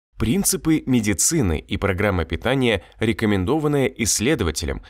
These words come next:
тесно связаны между собой. Всего выделяется пять основных постулатов. Первый гласит о том, что для поддержания активности и омоложения тканей необходимо проводить стимуляцию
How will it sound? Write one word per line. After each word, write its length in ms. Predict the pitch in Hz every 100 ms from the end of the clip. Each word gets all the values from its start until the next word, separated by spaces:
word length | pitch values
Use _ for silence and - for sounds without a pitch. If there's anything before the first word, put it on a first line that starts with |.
| -
тесно 360 | - 165 - 160
связаны 520 | - 160 113 87 85
между 280 | 98 92 101
собой. 460 | 123 120 62 - _ _
Всего 380 | - 107 78 170
выделяется 680 | 156 101 98 160 - 147 - _ -
пять 240 | 123 160 -
основных 500 | 151 123 104 110 -
постулатов. 640 | 120 143 95 - - - _ _
Первый 320 | 139 190 123 82
гласит 400 | 87 82 98 87
о 80 |
том, 220 | 78 156 143
что 280 | - 101 - -
для 160 | 113
поддержания 680 | 107 110 90 98 85 135 113
активности 760 | - - 92 - 92 101 95 -
и 200 | 92 -
омоложения 560 | 95 95 80 80 73 64
тканей 480 | - 123 135 73 - _ -
необходимо 560 | 110 - 107 131 185
проводить 440 | - 147 123 156 -
стимуляцию 760 | - 127 101 123 - 147 139